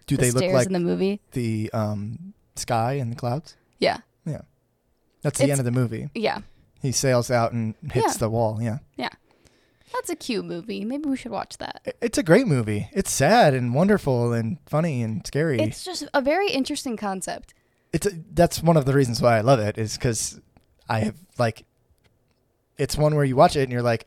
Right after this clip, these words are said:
Speaker 1: "I have never thought of that like that."
Speaker 2: Right. And also framing it in the way that they do is
Speaker 1: Yeah.
Speaker 2: interesting.
Speaker 1: And I watched it at a formative time, which is, uh, I, how I think a lot of people have their favorite
Speaker 2: Yes,
Speaker 1: movies,
Speaker 2: very
Speaker 1: is
Speaker 2: much.
Speaker 1: that w-, you started to understand narrative storytelling and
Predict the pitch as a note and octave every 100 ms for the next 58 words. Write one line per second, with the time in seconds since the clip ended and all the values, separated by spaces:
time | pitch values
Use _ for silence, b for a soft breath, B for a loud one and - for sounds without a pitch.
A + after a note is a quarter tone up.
0 | _ A#2+ A#2 A2 G#2+ G#2+ A#2 A#2 A#2 -
1 | A2+ G#2+ - - _ A2 G#2 G#2 G2 -
2 | _ _ _ - - F#2+ - - - _
3 | A#3 G#3+ F3+ - - B3 B3+ A#3+ G#3 -
4 | G#3 G3 F3 - G3 F#3 F3+ F#3+ G3 F3+
5 | F3+ F3 F3+ - G3+ - _ _ G#3 G#3
6 | G3 - F3 - B3 B3+ F3 A#2+ - C3+
7 | B2 A#2 A#2 A2+ A2+ - G#2 G#2 A#2 A#2+
8 | A#2+ B2 B2+ B2+ B2 A#2+ - B2+ A2 C#3
9 | B2 A2+ B2 A#2 A2+ B2 C3 A#2 A#2 B2+
10 | A#2+ G#2+ A2 A2 A#2 C#3 G#3 G#3 C#3+ C3
11 | - C3 A#2+ - _ - C#3 D#3 C3+ A#2+
12 | - C3+ B2+ A#2+ - C3+ B2+ B2 - B2
13 | B2 A#2 A#2+ B2 A#2+ A#2 - C3 C3 -
14 | B2 A#2+ C#3+